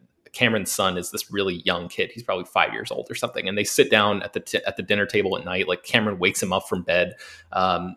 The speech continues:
in the middle of the night, and they sit down and they, like, share a drink. I think it's of apple juice or something. And Cameron is telling him the story about how, you know, his parents, uh, let him taste beer when he was a young kid. And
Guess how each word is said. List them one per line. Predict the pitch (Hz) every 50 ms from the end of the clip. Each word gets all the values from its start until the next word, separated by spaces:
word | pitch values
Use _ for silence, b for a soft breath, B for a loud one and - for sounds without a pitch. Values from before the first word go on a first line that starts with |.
| - -
in | 107 104
the | 98 95
middle | 98 101 107 101
of | 98
the | 95 87
night, | 87 85 87 87 -
and | 95 95
they | 98 95
sit | - - 123 113 -
down | 117 104 104 101 90
and | 95 98
they, | 101 101
like, | 98 92 - -
share | - - - 131 131 131 123
a | 107 -
drink. | - 101 92 104 104 90 -
I | 90 -
think | - 120 104
it's | 104 - -
of | 92 - - -
apple | 92 - - 110 98
juice | - - 82 85 90 - -
or | -
something. | - 117 95 - 98 - -
And | - -
Cameron | - 101 95 98 92 92
is | 90 -
telling | - 98 92 92 90
him | 87 90
the | 95 -
story | - - 92 90 90 90 87
about | - - 85 - -
how, | - 92 90 92 90 B B B B B B B B _ _ _ _ -
you | 107 95
know, | - -
his | - - 131 127 127
parents, | - 131 117 110 110 110 113 - - -
uh, | - 98 95 92 90 92 101 - - -
let | 101 107 107 104
him | - 107 101
taste | - - 120 110 101 - - -
beer | 107 98 104 107 104
when | 104 95
he | 113 117
was | 101 98
a | 110 92
young | 98 101 101 95
kid. | - 107 101 98 101 95
And | 92 - -